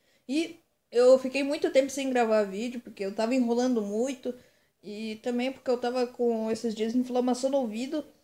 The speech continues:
e ainda pra piorar, tosse e gripe, o que é bem ruim, né?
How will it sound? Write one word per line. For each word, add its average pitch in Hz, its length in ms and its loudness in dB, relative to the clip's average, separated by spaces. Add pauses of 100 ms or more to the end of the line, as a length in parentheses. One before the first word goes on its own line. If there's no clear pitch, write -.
(240)
e 214 80 -8
ainda 254 180 2
pra 262 160 2
piorar, 247 560 2
tosse 262 320 0
e 285 60 0
gripe, 247 420 -2 (540)
o 190 80 -18
que 196 160 -14
é 214 400 2
bem 214 340 -2
ruim, 240 280 4
né? 190 180 -6